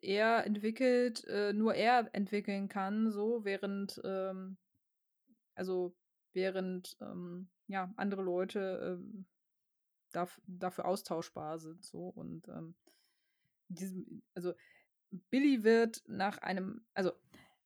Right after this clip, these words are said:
es, es kommt ja jetzt noch mal zu so einer Szene in der Schule, wo, äh, Billy und Jade halt, äh, s-, noch mal auf die, äh, Person, also auf das Mädchen treffen, was Billy in der Cafeteria schon angegriffen hat, so.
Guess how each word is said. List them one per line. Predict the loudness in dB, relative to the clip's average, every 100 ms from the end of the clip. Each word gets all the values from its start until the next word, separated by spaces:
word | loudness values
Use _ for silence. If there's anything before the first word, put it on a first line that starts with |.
| _ _ _ _ _ _
es, | -10 -8 0
es | 0 6
kommt | 8 10
ja |
jetzt | 8 6 2
noch | 4
mal | 4 2
zu | 2 0
so | 2
einer | 0
Szene | 2 2
in | 2
der | -2
Schule, | -2 2 2 4
wo, | 6 8 8
äh, | 4 4 2
Billy | 0 2
und | 2 4
Jade | 6 6 4
halt, | 4 6 4 2
äh, | -2
s-, | -2 -2
noch | 2
mal | 4 4 4
auf | 0 -2
die, | 2 4 4 2
äh, | 2 2
Person, | 0 -2 0 0 0
also | 0 0
auf | 0
das | -2 2
Mädchen | 2 4 0
treffen, | 0 0 2
was | 0
Billy | -2 0 2
in |
der | 0
Cafeteria | -2 -4 -2 0 0 0
schon | -2
angegriffen | 0 0 -2 0 0
hat, | 0 0
so. | 0 0